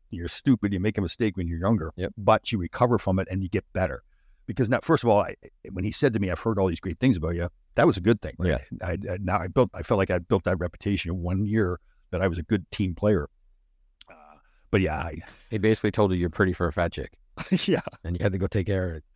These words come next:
Speaker 1: You had a great personality.
Speaker 2: Yeah. <laughs> So again, not, not to go off the rails too much with the, with the old stories, but the Devils this year, do you think they have a shot at winning the cup?
Speaker 1: Oh, yes, no question. Yeah. Again, my only concern would be the goaltending.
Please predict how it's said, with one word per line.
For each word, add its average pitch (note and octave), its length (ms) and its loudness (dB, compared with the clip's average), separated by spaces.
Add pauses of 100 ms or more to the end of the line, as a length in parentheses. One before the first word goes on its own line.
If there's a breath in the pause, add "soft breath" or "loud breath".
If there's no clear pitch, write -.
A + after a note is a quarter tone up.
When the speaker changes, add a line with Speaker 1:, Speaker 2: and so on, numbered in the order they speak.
(180 soft breath)
Speaker 1:
You B2 60 2
had A2+ 60 4
a A2 40 2
great G2+ 180 2
personality. G2+ 540 0
Speaker 2:
Yeah. G2+ 220 -2 (160)
<laughs> - 160 -20
So A2+ 240 2 (140)
again, G#2+ 360 -2
not, G2+ 220 -2
not A#2 160 4
to A#2 80 -2
go G2+ 180 2
off G2 120 0
the G2+ 80 -2
rails C3 220 4
too A2+ 60 2
much F#2 140 -2
with F#2 120 -4
the, F2 80 -8
with F#2+ 180 -4
the G2+ 80 -2
old A2+ 160 2
stories, E2+ 160 -4
but F#2+ 140 -2 (440)
the F#2 60 -8
Devils F#2+ 480 2
this G#2 180 -2
year, F2 240 0 (140)
do - 80 -2
you G#2+ 60 2
think G2+ 180 -2
they G2+ 60 4
have F#2+ 100 4
a F2 40 -2
shot F2 180 -2
at E2+ 60 -4
winning E2+ 160 -8
the E2 60 -10
cup? - 260 -10
Speaker 1:
Oh, B2+ 100 6
yes, - 260 -4
no E2+ 100 -10
question. - 320 -16
Yeah. - 80 -20 (220)
Again, D3 240 4
my C3+ 120 4
only B2+ 440 2
concern A2+ 260 -2
would G#2 80 -2
be A2 60 0
the F#2+ 100 -2
goaltending. G#2 400 -2